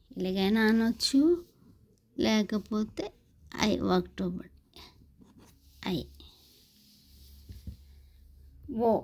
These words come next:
ఓకి ఎలా పలుకుతారంటే వి, వి, ఓ. ఉ, ఓ. ఓ అంటే వి, ఓ, ఓ.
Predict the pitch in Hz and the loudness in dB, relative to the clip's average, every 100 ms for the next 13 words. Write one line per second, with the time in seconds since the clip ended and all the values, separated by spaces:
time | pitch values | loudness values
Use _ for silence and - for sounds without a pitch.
0 | - - - - - - _ 214 226 233 | -4 -20 -20 -20 -20 -20 _ -6 0 0
1 | 233 226 233 226 202 202 196 190 190 - | 0 -2 -2 -2 -2 -4 -4 -4 -4 -8
2 | 214 202 202 202 202 247 339 - - _ | -10 -6 -4 -4 -4 -2 -2 -4 -16 _
3 | _ _ _ _ _ - 202 190 214 247 | _ _ _ _ _ -8 -4 2 4 6
4 | 330 - _ _ _ _ _ _ _ - | 4 0 _ _ _ _ _ _ _ -20
5 | - _ _ _ _ _ 202 180 180 208 | -20 _ _ _ _ _ -10 -6 -2 0
6 | 247 - - - - - - _ _ - | 2 0 -6 -18 -20 -20 -20 _ _ -10
7 | 214 220 196 - _ _ - - _ _ | 0 2 2 -4 _ _ -20 -20 _ _
8 | _ _ _ - 202 208 - - - 208 | _ _ _ -8 -4 -2 -4 -8 -8 0
9 | 208 - - _ _ _ - - _ _ | 0 0 -4 _ _ _ -20 -20 _ _
10 | 208 214 214 208 202 208 269 - _ _ | -4 0 0 0 -4 -4 -6 -8 _ _
11 | - 190 208 220 247 208 185 185 - - | -6 0 2 4 4 2 2 2 0 -6
12 | 180 180 | -2 -2